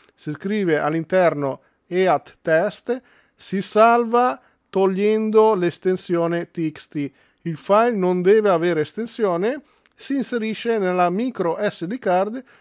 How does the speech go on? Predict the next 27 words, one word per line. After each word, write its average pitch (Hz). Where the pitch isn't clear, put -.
che -
si 196
utilizza 185
per 165
la 151
registrazione. 147
Come 202
detto, 202
è -
un 196
sistema 190
molto 190
simile 180
concettualmente 175
alla 160
forzatura 180
F 175
C 220
C 185
dei 160
visori 160
e 156
di 156
D 156
J 135
I 156
Avata. 147